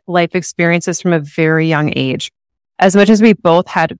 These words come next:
great support systems through family and friends, and we are forever grateful for their love and support,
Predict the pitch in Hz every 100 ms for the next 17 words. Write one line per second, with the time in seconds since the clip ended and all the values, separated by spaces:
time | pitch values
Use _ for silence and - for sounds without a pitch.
0 | _ 147 - 170 185 - - - 180 165
1 | - 190 - 202 208 226 - 180 - 165
2 | 160 165 170 - 156 143 175 190 - _
3 | _ _ - 202 202 196 - 190 170 165
4 | 196 - 208 196 208 - 165 165 180 165
5 | - 165 165 160 160 170 - - - 160
6 | 214 -